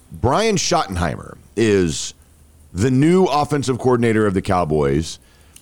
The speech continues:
And I was telling you this story. I had a buddy that <laughs> texted me yesterday on Saturday and was like, "F this. What are the Cowboys doing? I can't." Brian Schottenheimer. And I was like, I mean, who is it that they could have hired at offensive coordinator? One, that people would know.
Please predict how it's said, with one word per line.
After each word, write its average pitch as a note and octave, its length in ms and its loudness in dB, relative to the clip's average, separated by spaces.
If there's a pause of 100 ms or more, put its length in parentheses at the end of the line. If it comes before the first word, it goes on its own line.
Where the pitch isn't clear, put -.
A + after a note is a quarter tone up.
And G#2+ 100 0
I C3 60 0
was D#3 140 0
telling B2+ 220 0
you B2 100 2
this A2+ 120 0
story. G#2+ 240 2
I A#2 40 2
had C3 100 0
a G2+ 60 0
buddy A2+ 220 2
that F#2+ 140 -4
<laughs> - 120 2
texted - 280 -4
me A2 420 0 (680)
yesterday B2 600 0
on G2+ 160 0
Saturday G#2 720 0
and G#2 100 0
was G#2+ 140 0
like, G2 180 -2
"F B2+ 220 0
this. A2 280 0
What A#2 140 2
are A2 40 -2
the G#2+ 80 0
Cowboys G#2+ 420 0
doing? G#2+ 300 0
I F#2+ 40 -2
can't." G2 400 -2
Brian C3 320 -2
Schottenheimer. A2+ 800 0 (520)
And D3+ 100 0
I - 20 2
was D3 100 0
like, D#3 140 0
I C#3 60 -2
mean, C#3+ 500 0 (680)
who C#4 340 2
is G#3+ 200 0
it E3 140 -4
that C3 100 0
they D3+ 160 2
could E3+ 200 0
have C#3+ 100 2
hired B2 400 2
at G#2 80 2
offensive G#2+ 480 0
coordinator? E2+ 680 0
One, E3+ 420 0
that C#3 140 -2
people C3 480 2
would A2 220 0
know. G2+ 480 -2